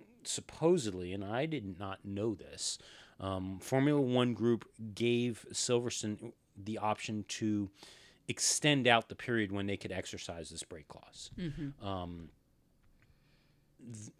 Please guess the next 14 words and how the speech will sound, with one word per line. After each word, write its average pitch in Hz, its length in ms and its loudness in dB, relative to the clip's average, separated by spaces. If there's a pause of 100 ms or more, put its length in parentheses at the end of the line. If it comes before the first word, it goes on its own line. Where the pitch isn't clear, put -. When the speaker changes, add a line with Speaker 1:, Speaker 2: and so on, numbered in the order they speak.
(420)
Speaker 1:
they're 123 360 8
upset - 540 4
because 110 580 2
Silverstone 117 640 0
has 101 180 -4
elected 98 400 -4
to - 80 -8
make 92 220 -6
this - 140 -10
public 104 340 -6
that 127 140 -8
they're 127 120 0
doing 135 280 -2
this. - 280 -6